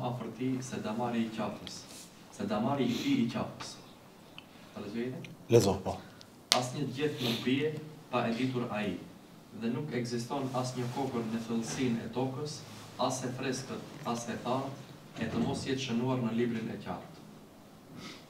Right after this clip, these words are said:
Speaker 2: Autori tash, rahimahullah, flet për një cilësi prej cilësive të Allahut, ajo është el khalqu, krijimi.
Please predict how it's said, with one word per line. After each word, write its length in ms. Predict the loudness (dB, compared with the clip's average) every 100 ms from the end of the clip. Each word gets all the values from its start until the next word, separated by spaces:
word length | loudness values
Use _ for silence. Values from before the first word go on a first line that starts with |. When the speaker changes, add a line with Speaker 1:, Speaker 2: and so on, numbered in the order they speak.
| -16 -14 -12 -12 -14 -10 10 12
Speaker 2:
Autori 320 | 12 12 12
tash, 320 | 12 12 12 12
rahimahullah, 800 | 12 12 10 10 12 12 12 12 6 -12 -16 -16 -18 -4
flet 340 | 12 12 12 12
për 180 | 12 12
një 160 | 12 12 12 6 -10 -14 -16 -16 6
cilësi 360 | 10 12 12 12
prej 140 | 12 12
cilësive 440 | 12 12 12 12 12
të 120 | 12
Allahut, 580 | 12 12 12 12 8 0 -2 12
ajo 300 | 12 12 10
është 160 | 10
el 80 | 10
khalqu, 460 | 12 10 10 4 2 0 -12 4 12
krijimi. 500 | 12 12 12 8